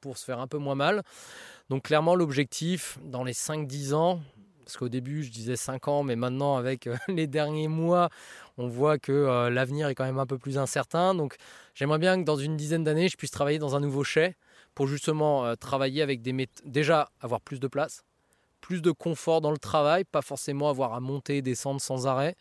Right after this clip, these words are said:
euh, pouvoir avoir une, un meilleur vi-, un me-, meilleur visuel de tout ce qui se passe, euh, et puis pouvoir avoir tous mes vins aussi au domaine, parce qu'il y a une partie des vins que j'ai embouteillés, que je fais stocker en extérieur chez un entrepositaire. Donc aujourd'hui,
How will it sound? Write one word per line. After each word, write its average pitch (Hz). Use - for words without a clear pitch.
euh, 120
pouvoir 139
avoir 135
une, 135
un 127
meilleur 147
vi-, 139
un 131
me-, 147
meilleur 151
visuel 160
de 135
tout 123
ce -
qui 143
se -
passe, 180
euh, 123
et 135
puis -
pouvoir 143
avoir 147
tous -
mes 165
vins 151
aussi 160
au 131
domaine, 143
parce 147
qu'il 131
y 127
a -
une 123
partie -
des 135
vins 143
que 151
j'ai 127
embouteillés, 131
que 156
je -
fais 135
stocker 143
en 135
extérieur 135
chez -
un 123
entrepositaire. 131
Donc 123
aujourd'hui, 127